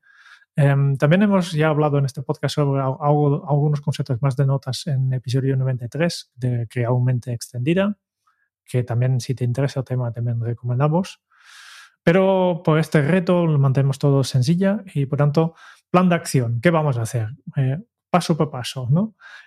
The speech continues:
Yo creo que el primer paso que tú ya has indicado es pensar en un tema para este mes, ¿no?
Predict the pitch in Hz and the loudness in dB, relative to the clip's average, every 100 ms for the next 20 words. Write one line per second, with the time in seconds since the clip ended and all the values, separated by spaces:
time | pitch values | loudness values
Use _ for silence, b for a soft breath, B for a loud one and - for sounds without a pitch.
0 | B 165 185 185 170 156 151 147 143 _ | B 4 4 4 2 2 2 0 -4 _
1 | _ _ _ _ _ _ - 151 143 151 | _ _ _ _ _ _ -2 0 4 4
2 | 180 185 190 - 202 - 127 147 147 139 | 4 2 0 -2 -4 -2 0 2 4 4
3 | 147 139 151 156 147 - - 143 151 139 | 2 2 2 0 -2 -2 0 2 2 2
4 | 135 131 131 117 110 127 127 131 110 - | 0 0 -2 -2 -4 -4 -4 -8 -8 -10
5 | - - - 151 - | -14 -10 -4 -4 -6